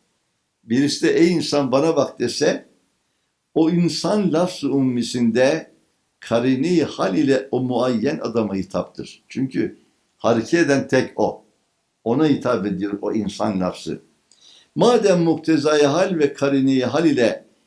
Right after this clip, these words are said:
Hazreti Ali'nin radıyallahu anh umum muhatapları içinde en ziyade muhtaç ve en ziyade Hazreti Ali'nin radıyallahu anh maksadı lehinde hareket eden Risale-i şakirtleridir. Elbette o zat istikbale bakıp,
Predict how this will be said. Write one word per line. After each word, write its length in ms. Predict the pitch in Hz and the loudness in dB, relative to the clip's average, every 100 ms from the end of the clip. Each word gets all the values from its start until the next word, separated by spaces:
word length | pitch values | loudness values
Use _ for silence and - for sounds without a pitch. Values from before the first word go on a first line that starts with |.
| _ | _
Hazreti 560 | - 117 117 185 202 - | -2 0 2 0 0 -2
Ali'nin 460 | 151 147 139 131 123 | 0 0 2 2 0
radıyallahu 420 | 120 123 123 120 | -2 0 0 0
anh 80 | 117 - | -4 -2
umum 360 | 135 190 214 | 0 2 2
muhatapları 720 | 165 139 139 139 127 - 131 | 2 0 0 -2 -4 -2 -2
içinde 680 | 127 - 123 117 120 107 - - _ _ - | -2 -2 -2 2 2 2 -2 -14 _ _ -2
en 300 | 180 226 202 | 2 2 2
ziyade 420 | 143 151 143 135 | 2 2 2 2
muhtaç 800 | 135 123 123 139 180 185 - - _ _ _ - | 0 -2 0 2 2 2 -2 -16 _ _ _ -4
ve 100 | 107 | -2
en 300 | - 214 208 | 2 2 2
ziyade 380 | 156 165 151 143 | 2 2 2 0
Hazreti 600 | - 135 123 120 143 135 | -2 -2 -2 -2 -4 0
Ali'nin 440 | 131 131 123 123 | 2 2 0 -2
radıyallahu 360 | 120 113 120 120 | -2 -2 -2 0
anh 100 | 113 | 2
maksadı 640 | 110 113 127 123 185 185 - | 0 -2 -4 0 0 0 -2
lehinde 640 | 113 107 107 101 95 - - _ | 0 2 2 2 0 -2 -12 _
hareket 500 | - 110 104 101 175 | -4 -2 -2 -2 0
eden 300 | 180 156 147 | 0 0 -2
Risale-i 380 | 135 127 135 123 | -4 -4 -4 -4
şakirtleridir. 920 | - 110 104 95 - 98 90 92 - - _ _ _ - | -4 -4 -4 -8 -4 -4 -2 -4 -6 -18 _ _ _ 0
Elbette 580 | 170 190 139 131 - - | 2 2 0 -2 -2 -2
o 180 | 117 | -2
zat 300 | 117 156 - | 0 -2 -4
istikbale 640 | 113 - 117 - 117 113 113 | -10 -10 -10 -4 0 0 0
bakıp, 460 | 104 127 202 202 | -2 0 0 0